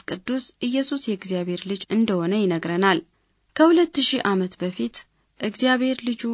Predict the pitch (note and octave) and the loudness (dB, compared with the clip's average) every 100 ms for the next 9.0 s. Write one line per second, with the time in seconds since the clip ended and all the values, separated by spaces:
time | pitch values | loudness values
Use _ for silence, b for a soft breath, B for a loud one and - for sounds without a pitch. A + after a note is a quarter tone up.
0 | - F#3+ F#3 - F#3 G3+ G3+ A3+ A3 F#3 | -4 -4 -4 -6 -4 -4 -2 0 0 -2
1 | - E3+ E3+ F#3 F#3 F3 E3 F3 A#3 C4+ | -2 -2 -2 -2 -2 -2 -4 -2 -2 -2
2 | B B B _ A3 B3 A#3 F#3+ F3 - | B B B _ -2 2 2 2 -2 -8
3 | E3+ - F3 E3 G3 E3+ - b b b | -10 -4 -4 0 0 0 -2 b b b
4 | b - C4+ D#4 C#4+ G#3+ F#3+ F#3+ G#3+ G3+ | b 2 8 10 10 6 2 2 0 0
5 | A3+ - C4 G#3+ F#3+ F#3+ - G#3 F#3+ F#3 | -2 0 -2 -2 -6 -8 -6 -4 -4 -2
6 | F3+ F#3+ F#3+ A3 G#3 G#3+ - F#3+ - F3+ | -2 -2 -4 -6 -4 -4 -4 -10 -8 -6
7 | G3 G#3 B3 B3 B B B G#3 B3+ A#3 | -2 2 0 0 B B B 2 2 2
8 | G3 - D#3+ F3 E3 E3+ E3+ F3 F#3 F3+ | -2 -4 -6 -4 -2 -2 -2 -2 0 0